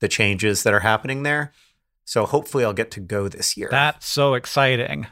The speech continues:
Speaker 2: That would be amazing.
Speaker 1: Yeah.
Speaker 2: Um, I've still never gotten to go.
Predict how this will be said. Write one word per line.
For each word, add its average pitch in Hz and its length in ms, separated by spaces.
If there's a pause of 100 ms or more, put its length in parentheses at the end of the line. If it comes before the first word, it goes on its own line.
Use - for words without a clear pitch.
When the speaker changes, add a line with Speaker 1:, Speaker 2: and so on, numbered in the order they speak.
(100)
Speaker 2:
That 123 280
would 127 180
be 120 100
amazing. 113 440
Speaker 1:
Yeah. 131 220 (840)
Speaker 2:
Um, 101 460 (200)
I've 190 220
still 151 200
never 127 260
gotten 120 500
to - 160
go. 113 480